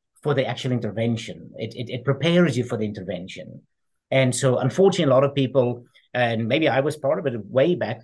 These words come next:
thought of P N E as the way of just, you explain pain to people and they go, "I got it, I'm pain-free. Thanks, Adrian." It doesn't work that way. I wish it was. Good Lord, it would be amazing, but it doesn't work that way. They just become less afraid, and now they will do your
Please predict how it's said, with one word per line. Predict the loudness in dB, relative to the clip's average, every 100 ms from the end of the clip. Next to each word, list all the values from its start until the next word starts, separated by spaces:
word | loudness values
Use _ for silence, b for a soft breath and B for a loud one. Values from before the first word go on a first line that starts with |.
| -6
thought | -4
of | -4 -4
P | -2
N | 0
E | 0 -2
as | -2
the |
way | -2 0
of | -2
just, | -6
you | -6
explain | -6 -2 0 0
pain | 2 0
to | 0
people | -4 -2
and | -2
they | -2
go, | -4 -4
"I | -2
got | 2 4 2
it, | 2
I'm | 0
pain-free. | 0 -4 -4 -4 -4
Thanks, | -4 -4 -4
Adrian." | -4 -4 -6 -10 _ _ _
It | -2
doesn't | 0 2
work | 2 2
that | -2
way. | -2 -4
I | -4
wish | 0 0 0
it | -4
was. | -2 0 0 -4
Good | -6 -4
Lord, | 0 2 2
it | 0
would | -2
be | -2
amazing, | 0 0 -2 -4 -4
but | -2
it | 2
doesn't | 2 2 -2
work | -2 -2
that | -4
way. | -4 -10 -16 _ b b b
They | -2
just | 0 0
become | -2 0 2
less | 2 -2
afraid, | -10 -6 -2 0 0
and | 0
now | 0 2
they | 0
will | -2 -2
do |
your | -2 -2 -6